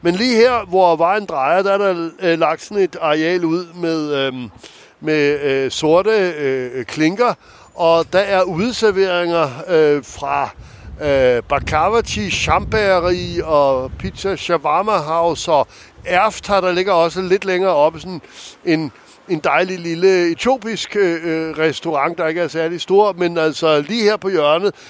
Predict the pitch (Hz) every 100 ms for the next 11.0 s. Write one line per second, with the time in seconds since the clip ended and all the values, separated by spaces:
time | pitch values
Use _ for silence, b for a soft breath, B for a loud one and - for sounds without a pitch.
0 | B 202 185 196 185 175 175 160 180 180
1 | 170 170 190 160 B B B - 170 151
2 | - 160 170 190 - 156 160 190 147 143
3 | 156 175 - 165 120 120 143 175 190 175
4 | - - 170 151 151 139 151 151 - _
5 | - 196 - 139 147 170 220 190 165 160
6 | 175 214 - B B B - 185 185 175
7 | 180 165 B B B B - 170 175 175
8 | 175 - 214 180 b b _ 190 170 160
9 | 160 165 165 160 165 165 - 170 143 151
10 | - 175 208 220 - 170 165 185 185 175